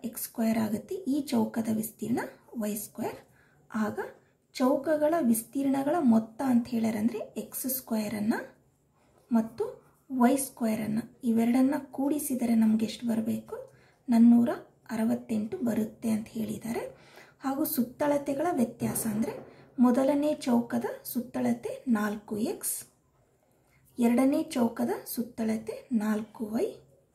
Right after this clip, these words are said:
ಇವುಗಳ ವ್ಯತ್ಯಾಸ ಅಂದ್ರೆ ಇವೆರಡನ್ನ ಕಳೆದ್ರೆ ಇಪ್ಪತ್ನಾಲ್ಕು ಮೀಟರ್ ಬರುತ್ತೆ ಅಂತ ಹೇಳಿದ್ದಾರೆ. ಹಾಗಾದರೆ ನಾವು ಇದರ ಬಾಹುವಿನ ಅಳತೆ, ಇದರ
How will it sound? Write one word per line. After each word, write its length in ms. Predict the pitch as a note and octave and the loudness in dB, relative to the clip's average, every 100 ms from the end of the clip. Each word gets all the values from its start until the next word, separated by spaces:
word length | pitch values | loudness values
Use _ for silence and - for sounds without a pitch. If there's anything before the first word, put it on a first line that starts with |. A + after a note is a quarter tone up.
| _ _ _ _ _ C4 | _ _ _ _ _ 2
ಇವುಗಳ 380 | C4 D4 D4 D4+ A#3 | 2 4 2 4 2
ವ್ಯತ್ಯಾಸ 400 | A3 - A3 A#3 A3 | 0 -2 -2 0 2
ಅಂದ್ರೆ 140 | A#3+ - A#3 | 0 0 0
ಇವೆರಡನ್ನ 460 | A#3 B3 C#4 C#4+ C4+ - | 2 0 0 -2 -2 0
ಕಳೆದ್ರೆ 320 | A3+ B3+ G4+ - A#3 | 2 2 2 0 -4
ಇಪ್ಪತ್ನಾಲ್ಕು 760 | - C4+ C4+ B3+ A3 A3 - A3+ | -4 -6 0 2 4 2 2 4
ಮೀಟರ್ 340 | A3 A3 C#4+ B3 G#3 | 4 4 0 -2 -2
ಬರುತ್ತೆ 360 | A3 - A3+ G3+ | -4 -6 -8 -8
ಅಂತ 100 | - A3+ | -6 -6
ಹೇಳಿದ್ದಾರೆ. 440 | G#3 G3 A3 C#5 C#5 - - - - | -6 -8 -8 -8 -10 -16 -20 -20 -6
ಹಾಗಾದರೆ 540 | A3 A3+ A3 G#3+ A3+ G4+ B4+ B3+ | 0 2 2 -2 -2 -2 0 2
ನಾವು 220 | A3 E4 - - A#3 | 4 2 -2 -4 -4
ಇದರ 200 | A3 E4 D4 A3+ | 2 4 4 4
ಬಾಹುವಿನ 480 | G#3+ A#3 A3 G#3+ G#3 | 0 -2 0 0 -2
ಅಳತೆ, 320 | G#3 - - - - A3+ | -6 -10 -12 -16 -6 -2
ಇದರ 180 | A#3+ | 2